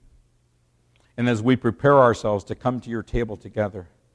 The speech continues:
we give thanks that you, as Hebrews twelve two tells us,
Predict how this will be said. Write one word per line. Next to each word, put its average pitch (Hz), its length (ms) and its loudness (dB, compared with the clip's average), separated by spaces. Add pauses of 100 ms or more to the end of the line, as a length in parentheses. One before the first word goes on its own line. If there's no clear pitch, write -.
(920)
we 127 160 4
give 147 300 2
thanks 139 420 -2
that 120 160 -4
you, 113 460 -2
as 101 140 -10
Hebrews 120 340 -4
twelve 123 380 -2
two 123 200 -8
tells 113 420 -8
us, - 360 -20